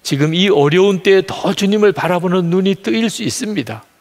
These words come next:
우리가 진짜 주님을 바라보고 예수님의 마음으로 볼 수 있는 사람이 된다면 가정이든 교회든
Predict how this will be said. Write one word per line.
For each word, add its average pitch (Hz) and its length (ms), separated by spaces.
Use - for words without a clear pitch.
우리가 175 320
진짜 240 460
주님을 185 400
바라보고 147 560
예수님의 208 560
마음으로 196 880
볼 208 180
수 214 160
있는 185 200
사람이 160 360
된다면 117 760
가정이든 139 920
교회든 147 800